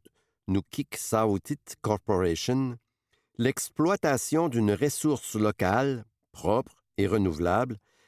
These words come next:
et la réduction de la dépendance aux combustibles fossiles, dont les Nunavummiut ne contrôlent ni le prix ni l'approvisionnement, apportent aux communautés un sentiment de fierté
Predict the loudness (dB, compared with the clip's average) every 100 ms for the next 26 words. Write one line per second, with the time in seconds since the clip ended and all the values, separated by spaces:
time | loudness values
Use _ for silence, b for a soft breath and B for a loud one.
0 | _ 0 2 2 2 0 0 -4 -2 0
1 | 2 4 2 2 0 0 0 2 2 2
2 | 0 -4 -2 -2 0 0 2 -2 -6 -4
3 | -2 0 -2 -2 -2 0 0 0 -4 -10
4 | _ _ -16 -2 2 4 2 2 2 0
5 | 0 2 2 2 2 0 2 2 0 -2
6 | -4 -14 _ _ 0 2 2 0 0 0
7 | 0 0 2 2 2 2 2 0 -2 0
8 | 0 0 0 2 2 0 -2 -4 -4 -2
9 | 0 0 0 -4 _ _ _ _ -4 -2
10 | 0 -2 -2 -8 -4 0 2 2 4 2
11 | 2 0 0 0 0 0 0 -2 -2 0
12 | 0 0 -2 -2 -2 -2 -4 -2 -2